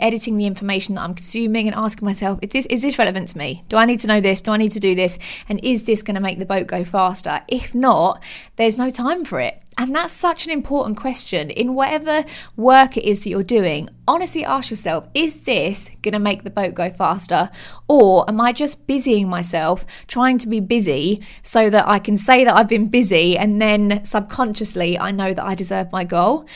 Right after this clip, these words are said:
It's a really, really, like, insightful thing to ask yourself, and just think, Is this stuff that I'm filling my day with actually making my business move?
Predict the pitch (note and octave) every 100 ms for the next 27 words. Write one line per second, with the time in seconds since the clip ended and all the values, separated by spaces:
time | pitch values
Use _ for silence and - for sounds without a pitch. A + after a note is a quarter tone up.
0 | - - - A3 G#3 C4+ D#4+ D4+ C4 A3
1 | C4+ C4+ B3 G#3+ - G3 F#3+ F3 - A3+
2 | A3 - - B3+ A3+ - G3+ G3 G#3+ G3+
3 | - - F#3+ G3 F#3+ - D#3 E3+ - -
4 | - - G#3+ G#3+ G#3+ - G#3+ F#3+ - B3
5 | C#4+ - - - C4 - - B3+ B3 -
6 | A3 F3+ G#3 G3+ G3 F#3+ G3 F#3+ F3+ D3
7 | D3+ E3+ - - - - - - A#3 A#3
8 | - A#3+ G#3 G#3 G3+ G3 F#3 F#3 F3+ F#3
9 | - F#3 B2+ D#3+ G#3